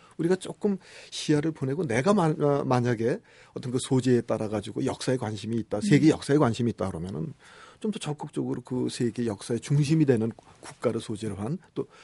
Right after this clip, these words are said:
Speaker 1: 어, 만화를 한다든가 또 뭐
Speaker 2: 음.
Speaker 1: 여러 가지 하여튼 그런 그 세계의 눈을 돌린다 그러면 이야기가
Speaker 2: 무궁무진하겠네요.
Speaker 1: 뭐 백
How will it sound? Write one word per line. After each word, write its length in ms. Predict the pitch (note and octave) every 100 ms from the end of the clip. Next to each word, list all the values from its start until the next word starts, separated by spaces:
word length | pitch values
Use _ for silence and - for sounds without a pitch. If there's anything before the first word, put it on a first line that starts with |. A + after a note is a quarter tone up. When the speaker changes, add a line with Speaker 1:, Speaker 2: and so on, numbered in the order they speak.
| -
Speaker 1:
어, 160 | - G2+
만화를 360 | G#2+ A#2 G#2+ G#2+
한다든가 680 | G2 B2+ G#2+ G#2+ F#2 - G3 _ - - - - - G#3
또 220 | G3+ C3
뭐 280 | B2 A#2+ -
Speaker 2:
음. 60 | A#2
Speaker 1:
여러 180 | - C3+
가지 220 | C#3 C3
하여튼 220 | C3 C3
그런 240 | B2 A#2+ B2
그 460 | C#3 D3 D3 - - -
세계의 680 | - D3+ D#3 D#3+ D#3+ D#3+
눈을 320 | D3 C#3 D3 D3
돌린다 420 | C3 B2+ B2+ A#2+
그러면 300 | A2+ A#2+ E3+
이야기가 920 | F#2+ B2 D3+ D3+ C#3+ C3+ B2+ E3 A3 C#4+ _ _ _ _ _ _ -
Speaker 2:
무궁무진하겠네요. 920 | E3+ F#3 E3+ D#3 F#3 G3+ A3+ B3 D4+
Speaker 1:
뭐 200 | C4+ C4+
백 180 | C4+ -